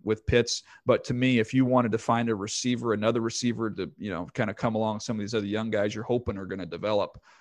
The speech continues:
um, I think you've got better options for some of those receivers later rounds than you would at the tight end position. This,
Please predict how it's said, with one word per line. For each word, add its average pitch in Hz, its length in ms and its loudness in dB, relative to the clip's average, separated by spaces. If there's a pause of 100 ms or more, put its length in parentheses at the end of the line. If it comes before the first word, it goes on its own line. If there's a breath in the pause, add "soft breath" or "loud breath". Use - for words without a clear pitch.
(100)
um, 92 280 0
I 98 80 -2
think 113 240 -6
you've - 140 -10
got 107 180 0
better 107 260 0
options 101 400 -6
for 117 140 -12
some 113 220 -6
of 101 60 -8
those 90 280 -4
receivers 101 540 -6
later 107 260 -2
rounds 98 320 -4
than 104 140 -6
you 95 100 -4
would 98 160 -2
at 90 80 -4
the 113 60 -12
tight 87 260 -2
end 85 160 -8
position. - 420 -8
This, 139 220 -2